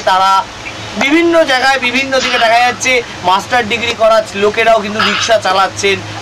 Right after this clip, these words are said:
তারা ঠেলা চালাচ্ছেন, কেউ মুটেগিরি করছেন, এরকম জিনিস দেখা যাচ্ছে। কিন্তু তার পাশাপাশি যারা কর্মরত ছিলেন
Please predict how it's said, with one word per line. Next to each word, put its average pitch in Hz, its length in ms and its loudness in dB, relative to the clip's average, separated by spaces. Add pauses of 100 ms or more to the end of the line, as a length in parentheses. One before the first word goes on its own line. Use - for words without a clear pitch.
তারা 190 320 2
ঠেলা 220 280 4
চালাচ্ছেন, 190 840 -2 (120)
কেউ 240 160 0
মুটেগিরি 220 680 -2
করছেন, 185 340 -2 (320)
এরকম 302 300 0
জিনিস 302 240 0
দেখা 220 300 0
যাচ্ছে। 185 420 -2
কিন্তু 233 300 -2
তার 202 240 0
পাশাপাশি 214 500 0
যারা 196 300 0 (260)
কর্মরত 208 600 0
ছিলেন 208 560 0